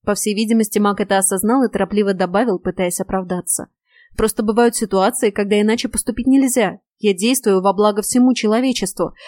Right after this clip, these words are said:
Ради такой великой цели можно и даже нужно, а человечество просило тебя о помощи». Оборвала его я, почувствовав,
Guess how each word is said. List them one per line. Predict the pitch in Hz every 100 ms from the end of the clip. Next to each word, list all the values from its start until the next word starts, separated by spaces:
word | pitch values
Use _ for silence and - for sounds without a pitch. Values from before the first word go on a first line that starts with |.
| -
Ради | 214 220 233
такой | 247 277 294
великой | 247 277 233
цели | - 254 302 254
можно | 196 240 302 233
и | 208
даже | 220 220
нужно, | 240 311 254 190 -
а | 196
человечество | - 214 226 240 196 - 175
просило | - 190 285 330
тебя | 330 262 240
о |
помощи». | - 185 170 - - _ _ _
Оборвала | 202 190 185 185 185
его | 190 175
я, | 185 190 247
почувствовав, | - - 254 - 185